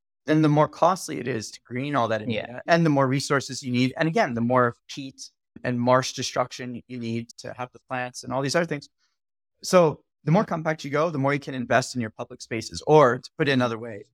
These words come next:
Speaker 1: for the same cost as our current cities, especially our sprawl communities, you can have ten times, a hundred X better public spaces that are much more interesting, provide much more activities and much higher quality of nature. So a forest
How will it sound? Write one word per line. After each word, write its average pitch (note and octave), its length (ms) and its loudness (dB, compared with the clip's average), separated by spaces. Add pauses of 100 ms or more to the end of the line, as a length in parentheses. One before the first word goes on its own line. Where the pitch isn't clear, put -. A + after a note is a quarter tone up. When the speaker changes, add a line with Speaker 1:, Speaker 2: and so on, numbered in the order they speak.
Speaker 1:
for D3 60 -4
the C3 80 -2
same E3 360 0
cost C3+ 520 2
as B2 160 0
our A2+ 100 -2
current - 320 -6
cities, - 680 -8 (280)
especially C#3+ 400 -2
our A#2 180 -2
sprawl G3 340 0
communities, - 480 -6 (280)
you D#3 120 -6
can E3 160 -6
have D#3 320 2 (100)
ten F3+ 300 -4
times, D3+ 480 -2
a - 80 -10
hundred D#3+ 420 -6
X C#3+ 420 0
better C3 380 2 (380)
public D#3+ 320 2
spaces A#2 840 -8 (380)
that A#2+ 200 0
are A2+ 100 0
much C#3+ 300 -2
more C#3 160 0
interesting, C3 560 -6
provide A#2+ 280 -2
much B2 200 -4
more C3+ 100 0
activities A#2+ 540 -8
and A2 100 -2
much A#2 320 -4
higher B2+ 300 0
quality A#2 380 -4
of G#2 80 -6
nature. A2+ 380 -8
So B2+ 200 0
a A2 60 -2
forest B2+ 680 0